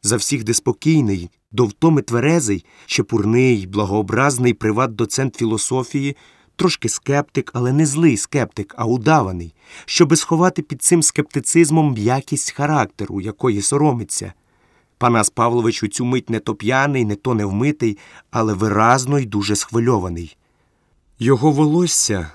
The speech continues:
звичайно, ретельно зачісене на бік, немов жовта шапочка,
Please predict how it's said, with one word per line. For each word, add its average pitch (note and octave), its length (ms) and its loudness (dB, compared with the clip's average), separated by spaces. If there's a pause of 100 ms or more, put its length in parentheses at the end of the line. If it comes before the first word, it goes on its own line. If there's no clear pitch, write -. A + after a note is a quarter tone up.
(140)
звичайно, A2+ 680 -2
ретельно A#2 440 -2
зачісене G#2+ 580 -2
на G2+ 120 -2
бік, A2+ 440 -6
немов A#2 320 -2
жовта A2+ 340 -4
шапочка, A#2 680 -4